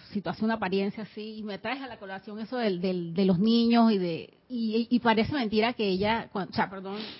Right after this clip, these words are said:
y cuando se da esa actitud de una persona adulta a un niño,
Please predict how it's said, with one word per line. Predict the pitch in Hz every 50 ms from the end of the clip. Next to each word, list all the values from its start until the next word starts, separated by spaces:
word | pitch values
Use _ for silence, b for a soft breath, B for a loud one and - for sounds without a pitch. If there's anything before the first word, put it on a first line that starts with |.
| - -
y | 190 202 196 190 - _ -
cuando | - 214 214 220
se | - -
da | 214 208
esa | 226 214 302
actitud | 285 - - 240 214 - 233 226 226 - _ _ -
de | 202 190 214 208 214
una | 214 208 220 240 254 240
persona | 214 170 - 214 214
adulta | 220 220 226 208 -
a | 214
un | 208 208
niño, | 214 214 208 202 202 214